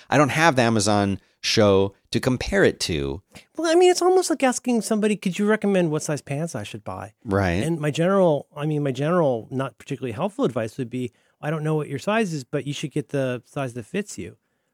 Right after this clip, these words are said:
Speaker 2: And it's like, "Well, you know, qu-, quit messing around and just tell me which one to get," because it does depend. The ni-, so one nice thing about Alexa and Google is that they've taken a very different approach to this stuff from, in particular, Apple,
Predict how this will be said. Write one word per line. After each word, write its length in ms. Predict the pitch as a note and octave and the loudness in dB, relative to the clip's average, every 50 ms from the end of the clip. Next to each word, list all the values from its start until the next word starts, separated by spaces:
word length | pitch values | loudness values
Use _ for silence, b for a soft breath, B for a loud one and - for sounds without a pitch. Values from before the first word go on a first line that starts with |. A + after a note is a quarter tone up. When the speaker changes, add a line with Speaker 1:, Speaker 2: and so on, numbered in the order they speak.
| _ _ _ | _ _ _
Speaker 2:
And 80 | D3 D3 | -10 -6
it's 80 | - F3+ | 0 0
like, 120 | F3 C#3 | 0 2
"Well, 260 | D#3 D#3+ E3+ E3 E3 D3 | 2 2 4 2 2 0
you 80 | D3+ D#3+ | -2 -2
know, 340 | D3+ D3 C#3+ C#3 C#3+ D3 - A2 _ _ _ | -2 0 0 -2 -2 -4 -8 _ _ _ _
qu-, 240 | - - _ - - _ | -20 -20 _ -20 -2 _
quit 160 | A3 A3 F#3+ | 0 2 2
messing 280 | G3+ G3+ F#3+ - G3 | 2 0 2 2 2
around 280 | F#3+ G3 G3+ F3+ D#3 C#3+ | 2 4 4 4 4 2
and 80 | C#3+ B2+ | 2 -2
just 120 | C3+ - | -4 -4
tell 100 | - D#3 | -4 -2
me 60 | D3+ C#3+ | -2 -2
which 180 | C#3 C3+ - | -2 -4 -4
one 120 | C#3+ C3+ B2 | -6 -6 -6
to 60 | A#2 | -6
get," 340 | A2 C#3 C3 A#2 G2+ - - _ _ _ _ _ _ _ - | -6 -4 -4 -4 -6 -6 -10 _ _ _ _ _ _ _ -4
because 320 | E3+ - - F#3+ E3 C#3+ | -4 0 0 0 0 0
it 120 | F3+ - | 0 0
does 220 | - G3+ G3+ F3+ - | 2 2 2 2 0
depend. 500 | - C#3 - - C3+ B2+ G#2 E2 - A2+ | -2 -8 -10 -10 -10 -10 -10 -12 -10 -6
The 80 | D3 D3 D#3 E3 - | -4 -2 -2 -2 -2
ni-, 100 | D#3+ D#3 | -4 -8
so 180 | - - D#3+ D3 | -4 -2 -2 0
one 300 | C#3 D#3+ A3+ C4+ C4+ G#3+ | 2 4 4 4 6 4
nice 280 | F#3 E3+ F3+ E3+ - - | 4 4 4 2 -2 -6
thing 340 | - C3+ B2 B2+ B2 B2+ | -6 -6 -4 -4 -4 -6
about 440 | B2 A#2+ A2+ B2+ A#2+ A#2 A#2 A2+ - _ _ _ _ _ _ _ _ _ _ _ | -8 -8 -8 -6 -6 -6 -6 -8 -10 _ _ _ _ _ _ _ _ _ _ _
Alexa 360 | - C3+ D3+ D#3+ - - C3+ - | -4 -2 -2 -2 -2 -6 -6 -4
and 200 | C3+ C3+ C3+ B2 | -4 -4 -4 -2
Google 520 | - C3+ C3+ B2 A#2+ B2 A#2 A2+ A2+ A#2 - - | -2 -2 -2 0 -2 -2 -2 -2 -4 -6 -6 -8
is 500 | B2 A#2+ B2 B2 B2 B2 A#2 - - - | -8 -6 -6 -4 -6 -6 -8 -8 -12 -10
that 420 | - B2+ A#2+ A#2+ A2+ A2+ A2+ A2+ - _ _ _ B2+ | -6 -4 -2 -2 -2 -4 -4 -8 -10 _ _ _ -4
they've 200 | A#2+ D#3 E3+ D#3+ | 0 0 0 2
taken 240 | - F#3 D#3+ D3 C3 | 0 -2 -2 -2 -4
a 40 | B2 | -4
very 460 | G#2+ A2 A#2 C3+ C3+ C#3 C#3 C#3 C3 | -6 -4 -4 -2 -2 0 0 -2 -2
different 240 | A2 A#2+ - A#2+ A2+ | -4 -6 -8 -8 -10
approach 380 | G2+ - A#2 A2 G#2+ - - | -8 -8 -8 -8 -8 -10 -14
to 40 | - G#2 | -16 -14
this 180 | A2+ A2 - | -14 -14 -14
stuff 340 | - - A2 G2 G2+ - - _ - | -12 -10 -10 -10 -10 -12 -14 _ -12
from, 280 | _ B2+ A2+ G#2+ G#2+ G#2+ | _ -8 -8 -8 -8 -10
in 120 | A#2 B2 A2 | -10 -12 -12
particular, 400 | G#2+ - - G#2+ - A2 G#2 G2+ | -10 -12 -12 -10 -8 -8 -8 -6
Apple, 480 | G#2 G#2+ G#2+ G#2+ - - - A#2 - | -4 -4 -4 -6 -8 -12 -14 -16 -16